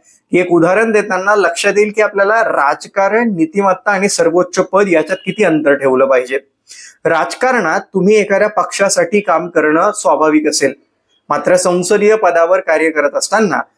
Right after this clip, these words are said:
ते संसदीय पद, लोकशाहीची तत्व आणि त्या पद्धतीनं केलं गेलेलं कार्य हे संसदीय प्रणालीनुसार असलं पाहिजे. मात्र नार्वेकरांनी केलं काय? नार्वेकर मुख्यमंत्र्यांच्या भेटीला गेलेत.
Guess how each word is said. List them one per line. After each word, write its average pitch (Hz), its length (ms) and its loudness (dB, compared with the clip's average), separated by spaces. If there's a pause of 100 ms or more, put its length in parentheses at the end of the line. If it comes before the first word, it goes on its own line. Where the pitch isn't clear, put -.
(180)
ते 170 60 2
संसदीय 202 560 2 (120)
पद, 220 260 2 (260)
लोकशाहीची 185 720 2 (100)
तत्व 202 300 0
आणि 143 460 0
त्या 175 140 -2
पद्धतीनं 165 540 0
केलं 151 320 0
गेलेलं 147 300 2
कार्य 147 380 0
हे - 460 -4
संसदीय 165 500 2
प्रणालीनुसार 196 720 0
असलं 160 220 -2
पाहिजे. 135 300 -2 (400)
मात्र 185 220 0
नार्वेकरांनी 254 640 2
केलं 214 260 0
काय? 214 220 0 (420)
नार्वेकर 208 480 0
मुख्यमंत्र्यांच्या 196 720 0
भेटीला 160 380 0
गेलेत. 127 300 -4